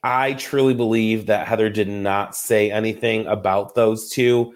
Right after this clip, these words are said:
The way that Heather comes across to me is if she didn't wanna hang out with you, she wouldn't hang out with you.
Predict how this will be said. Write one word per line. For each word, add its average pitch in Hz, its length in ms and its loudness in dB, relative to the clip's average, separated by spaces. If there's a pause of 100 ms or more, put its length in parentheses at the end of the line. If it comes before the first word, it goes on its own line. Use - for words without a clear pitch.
(1200)
The 165 80 2
way 185 200 2
that 294 160 0
Heather 170 220 0
comes 147 240 -4
across 127 480 -2
to 123 60 -2
me 117 320 0
is 117 160 -2
if 120 80 0
she 156 240 -4
didn't 170 280 0
wanna 233 200 0
hang 175 220 0
out 107 200 0
with 127 200 -6
you, 160 160 -2
she 165 200 -4
wouldn't 131 420 0
hang 127 200 -4
out 117 220 -2
with 98 220 -10
you. 92 140 -12